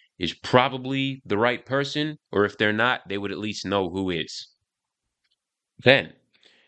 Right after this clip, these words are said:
if the company you're applying to has a brick and mortar facility and you're confident that the person of interest who you've identified as the possible hiring manager is in fact based out of that facility,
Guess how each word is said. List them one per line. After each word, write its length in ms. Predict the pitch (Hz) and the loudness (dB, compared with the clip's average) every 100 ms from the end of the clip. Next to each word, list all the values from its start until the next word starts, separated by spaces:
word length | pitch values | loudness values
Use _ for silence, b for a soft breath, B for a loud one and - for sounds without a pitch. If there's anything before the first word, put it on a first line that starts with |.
| b b b | b b b
if 140 | - | -10
the 80 | - | -4
company 380 | - 135 139 139 | 0 0 2 0
you're 160 | 131 | 0
applying 440 | 120 - 120 120 104 | -2 0 2 2 -2
to 160 | - 92 | -4 -4
has 220 | 87 85 | -2 -2
a 40 | 80 | -6
brick 320 | 73 101 110 | -2 0 2
and 140 | 101 | 2
mortar 320 | 95 104 107 | 4 4 2
facility 720 | 101 - - 101 110 127 131 - _ | -2 -4 -2 0 0 -2 -4 -12 _
and 160 | - 85 | -2 0
you're 80 | 78 | -2
confident 680 | - 110 107 117 123 127 - | 2 2 4 -2 -4 -4 -4
that 300 | 87 87 - 85 | 2 2 0 -8
the 100 | - | -4
person 640 | 101 104 - 104 101 95 - | 0 0 0 -2 0 -2 -2
of 160 | 98 | 0
interest 480 | 101 98 113 113 - | 0 -2 -4 -4 -4
who 80 | 98 | -2
you've 220 | 90 90 | 0 2
identified 680 | 87 85 95 90 101 95 90 | 2 0 -4 -2 0 0 0
as 140 | 85 | -6
the 80 | - | -4
possible 480 | 101 87 92 95 85 | -2 0 -2 -2 2
hiring 340 | 90 92 98 | 2 0 -2
manager 460 | 95 98 95 104 107 B B B B | -2 -2 -2 -2 -2 B B B B
is 120 | 110 | -2
in 100 | 104 | -2
fact 440 | - 117 107 82 | 2 2 2 -4
based 300 | 78 110 - | -2 -2 0
out 120 | 113 113 | 0 0
of 120 | 107 | 0
that 180 | 117 - | -4 -4
facility, 580 | 113 127 131 135 143 | -4 -2 -2 -2 -4